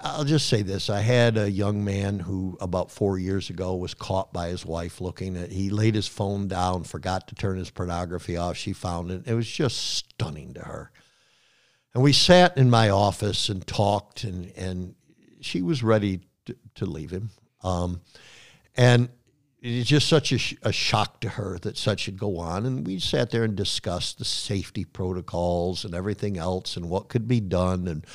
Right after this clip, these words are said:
and you know what? He learned a way of letting her look at his phone and everything else. And about six months ago,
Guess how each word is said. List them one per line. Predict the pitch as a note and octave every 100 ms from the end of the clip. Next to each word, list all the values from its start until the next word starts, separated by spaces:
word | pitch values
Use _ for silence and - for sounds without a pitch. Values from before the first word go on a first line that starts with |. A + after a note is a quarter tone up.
| - - - - - -
and | C#3 C#3 C#3+
you | D#3+ F#3+
know |
what? | F#3+ F3+ -
He | F#3+
learned | E3+ D3 D3 D3+
a | C#3
way | G2+ G#2
of | G#2+
letting | F2 F#2+ G#2+ G#2
her | G#2
look | F#2 G2 G#2
at |
his | G2+
phone | - G2 F#2 F#2 G2
and | F2+ E2
everything | G2 G2+ G2+ G2
else. | D#2+ D#2+ - - -
And | A2+ A2
about | A2 G#2+
six | - - - F3 - B2+
months | A#2 A2 - F#2
ago, | C#2 D2 -